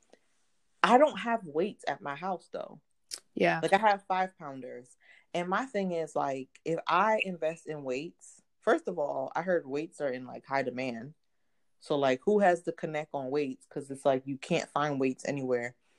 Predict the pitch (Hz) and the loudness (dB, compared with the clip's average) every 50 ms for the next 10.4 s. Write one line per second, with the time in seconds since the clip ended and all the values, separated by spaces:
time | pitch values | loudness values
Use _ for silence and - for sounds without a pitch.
0 | _ _ _ _ _ - 190 196 202 196 - 196 196 196 226 262 240 208 196 196 | _ _ _ _ _ 6 8 10 10 10 8 4 0 -2 -2 -2 -2 0 0 0
1 | 202 196 - 185 185 214 233 233 - 180 - - - 202 233 240 220 - - _ | 0 0 -2 -4 -2 -2 -4 -4 -4 -6 -6 -6 -6 -4 -2 -2 -2 -4 -6 _
2 | _ - - 175 240 294 269 - - 220 240 269 285 - - 254 262 262 220 202 | _ -8 -6 -6 -6 -6 -8 -8 -8 -6 -6 -6 -6 -6 -6 -4 -4 -4 -4 -2
3 | 202 208 233 269 294 320 330 - 262 262 254 240 190 208 214 226 220 196 175 - | -2 -4 -2 -4 -4 -2 -2 -2 -2 -2 -6 -6 -6 -6 -6 -6 -6 -6 -8 -10
4 | 165 - - 160 156 - _ - 160 - 185 185 185 190 180 165 - - 156 151 | -10 -6 -4 -4 -4 -4 _ -8 -4 -2 0 2 4 4 2 2 0 -4 -4 2
5 | 180 180 180 175 - - 170 151 147 151 156 160 - 160 165 - 143 139 135 139 | 2 4 2 2 2 0 2 4 4 4 2 0 -4 -6 -6 -6 -6 -10 -10 -12
6 | 143 147 147 - - - _ _ _ - - - - - - - 170 170 - 196 | -16 -18 -18 -20 -20 -20 _ _ _ -18 -18 -16 -16 -18 -6 0 2 6 10 10
7 | 180 180 175 160 147 - 202 269 415 440 370 - - 185 180 - 175 143 135 139 | 10 10 8 2 2 4 4 6 6 6 2 4 4 4 4 4 2 0 0 0
8 | 143 143 - - 415 440 - - 147 147 - - - - - - _ - - - | 0 2 4 2 2 2 2 -4 -6 -6 -6 -8 -14 -14 -14 -16 _ -14 -6 -4
9 | 175 180 180 180 170 165 - - 139 143 175 226 233 185 135 - - - _ - | -2 -2 0 0 0 0 -2 -6 -6 -2 -2 0 0 0 -2 -4 -6 -10 _ 0
10 | - 220 220 208 208 202 196 | 2 2 4 4 2 0 0